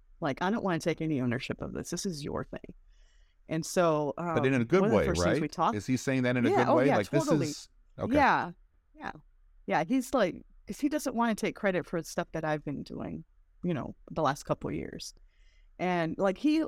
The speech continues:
Speaker 1: he'll come in and pop in on videos when I, we're working on projects together. But, like, ultimately, it is my thing. It's my channel. It's my,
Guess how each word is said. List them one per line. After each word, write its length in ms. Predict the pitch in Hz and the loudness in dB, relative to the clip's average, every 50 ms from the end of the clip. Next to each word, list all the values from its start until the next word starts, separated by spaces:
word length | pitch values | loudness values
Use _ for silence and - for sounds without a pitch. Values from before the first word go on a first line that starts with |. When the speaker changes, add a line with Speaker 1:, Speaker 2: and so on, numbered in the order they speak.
| 214 | -2
Speaker 1:
he'll 180 | 180 269 285 285 | 0 2 2 2
come 240 | - - 269 226 202 | 0 0 -2 0 0
in 160 | 196 196 190 | 0 0 0
and 100 | 175 175 | -2 -2
pop 220 | - 180 170 - 185 | 0 -2 -2 -2 -2
in 80 | 180 170 | -4 -2
on 120 | 160 156 | -4 -4
videos 480 | 156 160 160 165 160 165 160 160 - - | -2 -2 0 0 0 0 0 -2 -2 -4
when 140 | 165 160 156 | -4 -4 -4
I, 60 | 147 - | -4 -6
we're 180 | 156 160 151 147 | -6 -6 -6 -4
working 340 | - 147 147 - 170 165 | -2 -4 -4 -4 -4 -4
on 140 | 156 147 151 - - - | -4 -4 -4 -8 -14 -10
projects 480 | - - 127 139 - 170 185 - - - | -6 -4 -4 -2 -4 -6 -8 -8 -10 -8
together. 480 | - 208 220 220 214 226 226 226 214 - - _ _ _ _ _ - - | -4 -2 0 0 0 0 -2 -4 -6 -10 -16 _ _ _ _ _ -10 -2
But, 180 | - 170 165 139 | 0 0 2 2
like, 420 | 165 160 147 151 - - - _ _ _ _ _ - | 2 2 2 0 -2 -6 -10 _ _ _ _ _ -2
ultimately, 680 | - 269 - - 208 185 156 - 160 160 156 156 165 | -2 -2 0 0 0 0 0 0 -2 -2 0 0 0
it 120 | 160 175 196 | 0 0 0
is 360 | 226 262 277 - - - - _ - | 0 0 -2 -2 -6 -12 -14 _ -12
my 200 | - 160 147 147 147 | -8 -6 -4 -4 -4
thing. 240 | - - 139 147 - | -4 -4 -4 -4 -4
It's 180 | - - - - | -8 -8 -8 -6
my 200 | 175 170 170 165 | -6 -4 -6 -6
channel. 500 | - - 165 151 160 165 180 190 208 185 | -6 -6 -6 -4 -4 -4 -4 -6 -6 -8
It's 160 | - - - | -8 -8 -8
my, 260 | 165 165 - - - | -8 -8 -8 -8 -12